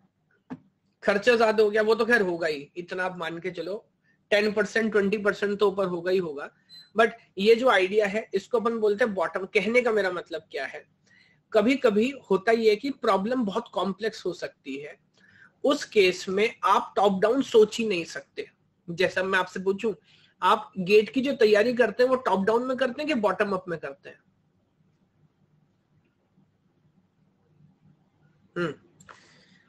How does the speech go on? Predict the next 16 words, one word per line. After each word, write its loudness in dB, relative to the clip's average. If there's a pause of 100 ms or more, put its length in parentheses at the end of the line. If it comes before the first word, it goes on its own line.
(240)
करना 4
हर 4
कोई 2
टॉप 2
डाउन 0
चाहता -4
है, -12 (340)
but 2
वो 4
धीरे 4
धीरे 0
बॉटम -4
अप -6
हो -8
जाता -12
है। -20